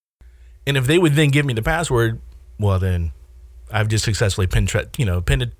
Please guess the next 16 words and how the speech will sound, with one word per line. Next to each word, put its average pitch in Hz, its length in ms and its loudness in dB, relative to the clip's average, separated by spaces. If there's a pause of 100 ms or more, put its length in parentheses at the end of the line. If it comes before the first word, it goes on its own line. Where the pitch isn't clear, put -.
penetrated 156 460 2
the, 117 140 0
the 113 120 -4
system, 156 420 2
and 127 180 0
now 131 180 4
I 120 40 4
have 113 160 2
admin 110 320 0
rights 107 220 0
to 104 80 0
the 98 200 -2
system 110 260 -2
I 92 40 4
shouldn't 98 260 0
have. 143 340 -2